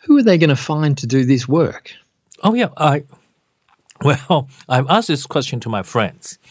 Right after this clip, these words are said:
Speaker 2: and I've got different answers. Uh, we normally would think that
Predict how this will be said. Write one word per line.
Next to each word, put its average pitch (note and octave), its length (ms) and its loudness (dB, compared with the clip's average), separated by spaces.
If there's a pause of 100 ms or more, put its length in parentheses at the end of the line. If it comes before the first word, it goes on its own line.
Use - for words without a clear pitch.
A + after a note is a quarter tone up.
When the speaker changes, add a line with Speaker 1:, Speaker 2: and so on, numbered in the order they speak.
(200)
Speaker 2:
and C#3 300 0 (560)
I've A#2+ 160 -2
got A2+ 180 0
different G#2 300 -6
answers. - 500 -10 (460)
Uh, G#2 380 -2 (360)
we E3+ 240 0 (260)
normally A#2 380 0
would F#2+ 160 -6
think F#2+ 360 -8
that F2+ 260 -8